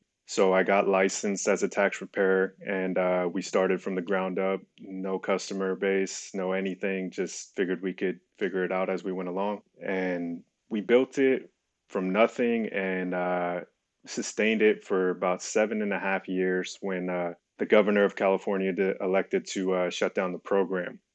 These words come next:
And my business partner at the time wanted to convert our tax firm into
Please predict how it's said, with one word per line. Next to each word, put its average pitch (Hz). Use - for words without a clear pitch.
And 95
my 95
business 120
partner 101
at 95
the -
time 95
wanted 101
to 95
convert 98
our 92
tax 95
firm 92
into 92